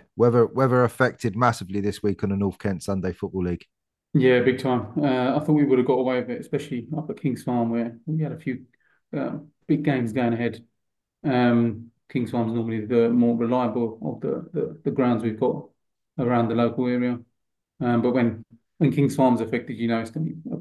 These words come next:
Speaker 2: a, a pretty sodden day, um, and if there's a bit of, even some late drama with Cascades being on, um, teams getting up there and then being called off by the council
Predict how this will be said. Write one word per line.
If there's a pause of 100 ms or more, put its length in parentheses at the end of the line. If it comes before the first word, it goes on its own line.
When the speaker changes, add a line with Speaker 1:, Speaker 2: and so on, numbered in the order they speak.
(200)
Speaker 2:
a,
a
pretty (440)
sodden
day, (160)
um,
and
if
there's
a
bit
of, (400)
even
some
late
drama
with
Cascades
being
on, (640)
um,
teams
getting
up
there
and
then
being
called
off
by
the
council